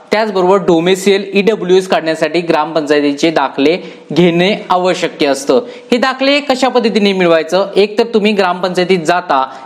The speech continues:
तिथे गेल्यानंतर तुम्हाला ग्रामपंचायत दाखले देतील की न देतील, त्यासाठी तुम्हाला अर्ज सुद्धा मागितला जातो. तर अर्ज मागितल्यानंतर तो अर्ज कसा लिहावा हे आजच्या व्हिडिओमध्ये simply सांगण्यात येणार आहे.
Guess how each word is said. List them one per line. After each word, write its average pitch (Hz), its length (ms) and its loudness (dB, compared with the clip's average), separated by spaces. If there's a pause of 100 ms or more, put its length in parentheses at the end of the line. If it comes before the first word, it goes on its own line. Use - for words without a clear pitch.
तिथे 196 180 2
गेल्यानंतर 240 520 0
तुम्हाला 202 560 0 (400)
ग्रामपंचायत 220 600 0
दाखले 202 480 0
देतील 196 640 0
की 233 80 2
न 208 140 2
देतील, 151 640 0
त्यासाठी 220 480 0
तुम्हाला 180 480 0 (120)
अर्ज 226 260 2
सुद्धा 214 360 0
मागितला 156 400 0
जातो. 147 420 -2 (260)
तर 208 140 0
अर्ज 233 240 0
मागितल्यानंतर 190 680 0
तो 202 180 0
अर्ज 226 360 0
कसा 254 380 0
लिहावा 190 440 2 (360)
हे 233 60 4
आजच्या 208 280 -2
व्हिडिओमध्ये 170 440 2 (160)
simply 165 340 0
सांगण्यात 151 380 -2 (120)
येणार 143 220 0
आहे. 135 520 -4